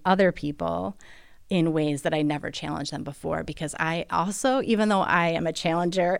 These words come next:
in my Enneagram type, I am also, um, a person that likes to use inspiration.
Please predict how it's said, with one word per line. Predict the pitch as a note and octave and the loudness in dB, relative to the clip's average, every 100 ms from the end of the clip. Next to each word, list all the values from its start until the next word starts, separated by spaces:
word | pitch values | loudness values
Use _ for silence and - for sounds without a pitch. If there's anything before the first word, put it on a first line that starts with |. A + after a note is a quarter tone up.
| - | 0
in | F#3+ | 0
my | F3+ E3 | 2 0
Enneagram | F3 E3 F3 E3 E3+ F3 | 0 0 0 0 -2 -2
type, | D#3+ D3+ - - | -2 -4 -6 -4
I | F#3 | 0
am | G3 - | 0 4
also, | F3 - F3 D#3+ - - | 2 4 2 2 0 -4
um, | D#3+ D3 D3 | -4 -4 -4
a | F3+ | -4
person | - D#3+ E3 | -4 -2 -4
that | - | -2
likes | D#3+ - | -4 -4
to | E3 | -6
use | D3 - | -6 -4
inspiration. | E3+ - D#3+ C#3 - - D4+ | -6 -4 -8 -6 -6 -2 -2